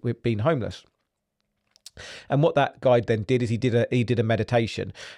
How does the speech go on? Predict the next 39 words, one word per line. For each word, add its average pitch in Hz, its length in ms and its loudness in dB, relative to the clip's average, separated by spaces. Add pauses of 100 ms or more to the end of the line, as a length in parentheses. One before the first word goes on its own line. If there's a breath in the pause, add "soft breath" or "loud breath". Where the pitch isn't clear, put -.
um, 117 280 2
and 127 160 0
we 131 60 4
did 151 120 0
this 120 120 -6
meditation 113 680 0
and 127 120 -2
we 123 80 0
put 151 160 2
it 131 80 -2
out 170 220 0
there, 85 220 -4 (320 loud breath)
and 127 160 2
those 143 200 2
things 135 240 0
started 131 180 4
to - 80 -2
happen, 143 320 0
and 107 100 -2
it 117 120 0
helped 147 260 2
me 117 180 0
reinvent 120 460 2
myself 107 420 -2
after 117 280 4
my 110 120 2
drug 139 240 4
addiction. 110 480 -4
And 123 160 0
not - 220 -2
long 127 240 2
after 123 320 2
I 113 80 4
actually 117 240 -4
became 107 380 0
clean, 147 340 0
I 113 80 2
then 107 160 0
had, 107 280 -2